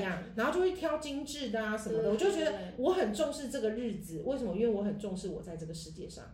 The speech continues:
Speaker 2: 对。
Speaker 1: 然后我也很，当然我们内心是感谢父母把我们生下来，然后就是我可以让我在这一天，然后庆祝这样的事情，然后我又很平安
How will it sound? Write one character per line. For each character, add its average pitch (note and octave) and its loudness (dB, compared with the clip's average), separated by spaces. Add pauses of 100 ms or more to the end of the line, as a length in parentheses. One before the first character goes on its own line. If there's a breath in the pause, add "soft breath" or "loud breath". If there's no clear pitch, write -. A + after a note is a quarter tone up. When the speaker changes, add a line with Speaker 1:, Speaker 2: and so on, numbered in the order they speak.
(100)
Speaker 2:
对。 A3+ -6 (760)
Speaker 1:
然 F#3 -2
后 A3+ 6
我 G3+ 6
也 F#3+ 0
很， F#3 -4 (320 loud breath)
当 C4+ 0
然 C4+ 4
我 A3 4
们 G3 2
内 A#3 4
心 A3+ 0
是 G#3 -4
感 G3 -8
谢 G3+ -2
父 G3+ -4
母 D#3+ -4
把 D#3+ -6
我 F3+ -4
们 F3+ -6
生 F3 -4
下 E3+ -4
来， A2 -10
然 D#3+ -6
后 F#3+ -2 (240 loud breath)
就 G#3 0
是 G#3 2
我 D#3+ 2
可 G3+ -6
以 F#3 2
让 G3 2
我 D3+ -4
在 G#3 0
这 G#3 -2
一 F#3 2
天， D3+ -4 (220)
然 F#3 -6
后 F#3 -6
庆 G#3+ -2
祝 G#3+ -2
这 G#3 -2
样 F#3 -4
的 E3 -4
事 F3 -8
情， - -14 (100)
然 F3 -8
后 G#3 0
我 F3 0
又 F#3 -2
很 F#3+ -4
平 D3+ -12
安 D3+ -6